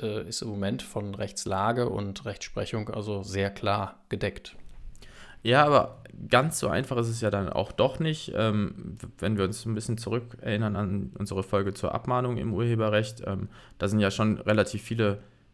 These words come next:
Speaker 2: äh, Voraussetzungen zu beachten, die dann auch ganz schnell ins Gegenteil schießen können. Also wenn man da eine Abmahnung rechtlich nicht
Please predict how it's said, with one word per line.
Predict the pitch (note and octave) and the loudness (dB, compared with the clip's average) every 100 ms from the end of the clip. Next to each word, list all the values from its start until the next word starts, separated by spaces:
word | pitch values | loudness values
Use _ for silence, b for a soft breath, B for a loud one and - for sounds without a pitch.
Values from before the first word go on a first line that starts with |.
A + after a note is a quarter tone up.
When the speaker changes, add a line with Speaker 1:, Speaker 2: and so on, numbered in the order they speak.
| - | -16
Speaker 2:
äh, | - E2 | -8 -6
Voraussetzungen | D#2 - G2+ G#2+ A2 F#2 G2 G2 | -4 2 6 6 6 2 0 0
zu | F2 | 4
beachten, | F2+ G#2+ - A2+ | 4 4 2 0
die | G#2 | 2
dann | G2 F#2+ | 2 2
auch | - F#2 | 2 0
ganz | - G2+ G2+ | 4 2 2
schnell | - G#2 G#2+ G2 | 2 6 6 4
ins | - F#2+ - | 2 0 4
Gegenteil | C3+ C3 A2 F#2+ | 2 4 2 2
schießen | F#2 - D#2+ | 0 -2 -6
können. | D#2 - | -6 -4
Also | D2+ E2+ | -2 0
wenn | F2 | 0
man | F2 | 2
da | F2 F#2 F#2+ | 4 6 6
eine | C2+ F#2 E2 | 4 0 -2
Abmahnung | - - G2 F#2+ F#2 F#2 | -4 0 0 2 0 0
rechtlich | G2 - F#2+ - | -4 -4 -6 -2
nicht | G#2+ A#2 | -2 -4